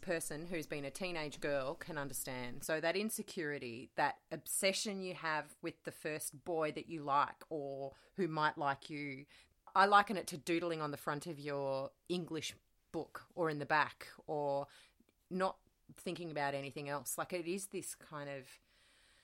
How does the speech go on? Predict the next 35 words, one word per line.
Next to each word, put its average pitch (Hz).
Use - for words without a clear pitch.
it 233
is 330
almost 226
an 175
unhealthy 175
obsession 170
until 156
you 185
learn 151
what -
relationships 160
are 190
really 151
like. 147
And 175
I 165
think 220
that 240
that's -
what 175
drives 147
me 151
nuts 143
about 139
it, -
is 175
that 175
it 165
doesn't 180
actually -
develop. 135
It -
just -
continues 151
like 143